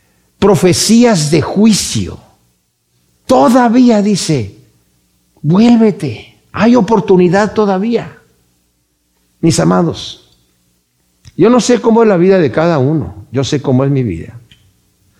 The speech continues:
pero el Señor nos hace un llamado a la santidad, hoy, ahora, en este instante. Arrepentirnos de nuestros pecados, a dejar de hacer lo que no debemos hacer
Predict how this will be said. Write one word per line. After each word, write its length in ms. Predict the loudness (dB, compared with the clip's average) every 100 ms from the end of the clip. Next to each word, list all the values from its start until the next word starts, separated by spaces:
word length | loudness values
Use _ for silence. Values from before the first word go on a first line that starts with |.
| _
pero 100 | -2
el 60 | 0
Señor 240 | 2 2
nos 120 | 2 0
hace 160 | 0
un 80 | 0
llamado 400 | 2 0 -2 -2
a 40 |
la 100 | -4
santidad, 500 | -4 -10 -10 -12 -14 -16 _ _ _ _ _ _ _ _
hoy, 300 | -4 -4 -6 -18 _ _ _
ahora, 400 | -6 -4 -4 -6 -18 _ _
en 100 | -6
este 180 | -4 -4
instante. 460 | -8 -8 -12 -12 _ _ _ _ _ _ _ _ _ _ -20 -20 -20 _
Arrepentirnos 840 | -2 0 2 0 2 2 2 2
de 80 | 2
nuestros 300 | 0 -2 -4
pecados, 880 | -4 -4 -2 -2 -4 -8 -16 -20 -20 _ _ _ _ -20 -10
a 100 | -2
dejar 300 | 0 2 2
de 100 | 2
hacer 340 | 2 2 0 2
lo 160 | 0
que 100 | 0
no 160 | 0 2
debemos 400 | 2 2 0 0
hacer 580 | -4 -4 -4 -6 -12